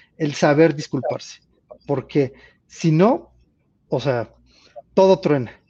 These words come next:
todo truena desde ahí y el cliente se enciende más. Y lo que les decía hace rato,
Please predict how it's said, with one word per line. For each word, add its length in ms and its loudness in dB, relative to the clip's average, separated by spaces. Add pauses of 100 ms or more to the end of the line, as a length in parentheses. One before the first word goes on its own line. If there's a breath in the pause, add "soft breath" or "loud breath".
(460)
todo 300 4
truena 300 -2
desde 220 -2
ahí 320 -4
y 100 -6
el 100 -6
cliente 440 -4
se 140 -6
enciende 540 -4
más. 240 -6 (360 soft breath)
Y 380 0 (140)
lo 180 -2
que 80 -2
les 120 -2
decía 140 -2
hace 140 -2
rato, 260 -2